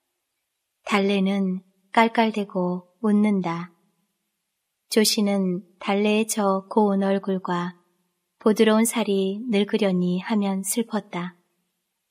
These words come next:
하물며 그것이 죽어서 썩어지려니 하면 견딜 수가 없었다.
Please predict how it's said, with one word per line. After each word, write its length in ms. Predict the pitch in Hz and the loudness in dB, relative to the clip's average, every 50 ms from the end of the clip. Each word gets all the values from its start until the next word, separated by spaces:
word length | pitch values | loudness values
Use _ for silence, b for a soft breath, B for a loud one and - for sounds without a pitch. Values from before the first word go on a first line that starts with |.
| _ _ _ _ _ _ _ | _ _ _ _ _ _ _
하물며 760 | - - 254 220 214 214 208 202 196 190 185 180 180 180 180 _ _ _ _ _ _ - | -2 2 4 4 4 4 4 2 0 0 -2 -2 -4 -6 -8 _ _ _ _ _ _ -6
그것이 520 | - 240 214 226 220 220 - - 226 214 | -2 -2 2 2 2 0 0 -2 -2 -4
죽어서 560 | - - 220 202 214 220 214 - 208 190 190 | -2 -2 2 2 2 2 2 0 -2 -2 -2
썩어지려니 720 | 190 - - 240 226 - 226 214 - 208 202 190 190 196 208 | -2 0 0 0 2 2 0 0 0 -2 -2 0 0 0 -2
하면 480 | 202 214 190 180 180 180 180 180 185 - _ _ _ _ _ _ _ _ | -2 -2 -2 -2 -2 -2 -2 -2 -4 -6 _ _ _ _ _ _ _ _
견딜 400 | - - 220 196 196 202 - 220 | -4 -2 0 0 2 2 0 -2
수가 440 | 214 - - - 185 - 170 170 170 | -2 -4 -6 -8 -8 -8 -6 -6 -6
없었다. 680 | 175 175 - - 202 196 196 - - 196 185 185 - | -8 -6 -6 -4 -4 -6 -6 -8 -10 -10 -10 -10 -12